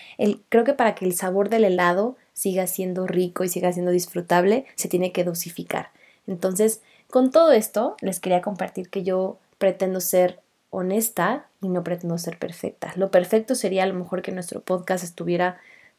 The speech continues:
todos los lunes religiosamente, como muchos otros podcasts lo hacen,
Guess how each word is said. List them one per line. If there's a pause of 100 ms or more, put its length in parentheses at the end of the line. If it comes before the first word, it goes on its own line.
todos
los
lunes
religiosamente,
como
muchos
otros
podcasts
lo
hacen,